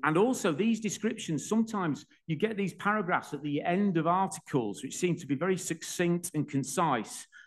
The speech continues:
And they're often concluding, uh, uh, concluding comments. Um, and it's, and, and you start to pick out the stages.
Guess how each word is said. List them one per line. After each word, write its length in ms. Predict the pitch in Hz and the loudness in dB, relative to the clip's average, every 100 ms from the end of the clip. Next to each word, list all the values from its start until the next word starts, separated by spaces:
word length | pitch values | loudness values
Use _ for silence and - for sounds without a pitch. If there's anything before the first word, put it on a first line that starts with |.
| - | -4
And 100 | 151 | -2
they're 120 | 160 | 0
often 340 | 196 - 185 | 0 -2 -2
concluding, 760 | - 151 147 151 135 135 127 123 | 0 0 2 2 4 2 2 2
uh, 220 | 127 123 123 - - - | 0 -2 -6 -14 -20 -6
uh, 160 | 139 135 - | -2 -2 0
concluding 640 | 135 131 185 180 143 139 | -2 4 4 6 2 2
comments. 640 | 196 185 120 98 - - - _ - - - - | 2 2 2 -2 -8 -14 -20 _ -20 -20 -16 -4
Um, 420 | 135 131 131 143 - | 0 2 2 0 2
and 220 | 143 143 | 2 2
it's, 380 | 156 - - - | -2 -6 -8 -4
and, 160 | 143 143 | -4 -2
and 140 | 147 | 0
you 100 | 151 | 0
start 400 | 147 - 190 220 - | 0 0 0 0 -4
to 60 | |
pick 240 | - 160 156 | -6 -4 0
out 220 | 127 123 | -2 -4
the 60 | |
stages. 720 | 120 - 165 180 - - - | -8 -4 -2 -2 -6 -10 -14